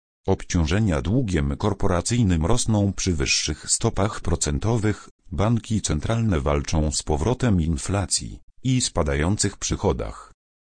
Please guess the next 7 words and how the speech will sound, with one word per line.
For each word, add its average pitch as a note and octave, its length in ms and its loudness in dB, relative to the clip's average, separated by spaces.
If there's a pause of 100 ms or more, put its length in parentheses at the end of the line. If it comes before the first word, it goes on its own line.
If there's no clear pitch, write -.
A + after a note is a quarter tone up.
Uwięzione D#2+ 720 2
aktywa F2 420 0
w - 100 -6
sektorach G2+ 600 -2
wysokoemisyjnych F2+ 1160 0
powiększają A2 720 2
straty, - 500 -2